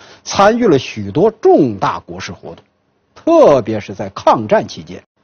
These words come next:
她积极组建中国空军，邀请美国退役将军陈纳德帮助中国组建飞虎队，并由此掌握了中国空军的实际领导权，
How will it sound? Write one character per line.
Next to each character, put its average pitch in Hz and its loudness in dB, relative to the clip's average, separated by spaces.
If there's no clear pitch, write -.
她 127 0
积 285 4
极 160 0
组 107 -6
建 143 0
中 202 -2
国 170 0
空 175 -4
军， 165 -4
邀 277 4
请 170 -2
美 135 0
国 131 -2
退 285 -4
役 165 -2
将 190 0
军 202 -4
陈 135 -10
纳 190 -2
德 120 -4
帮 226 -2
助 208 -4
中 240 -8
国 196 0
组 196 -16
建 175 -6
飞 294 -6
虎 - -12
队， - -6
并 226 4
由 254 4
此 208 -2
掌 123 -2
握 185 0
了 131 -2
中 262 -4
国 190 2
空 254 -6
军 247 -8
的 226 0
实 214 -8
际 339 -4
领 123 -4
导 82 -8
权， - -20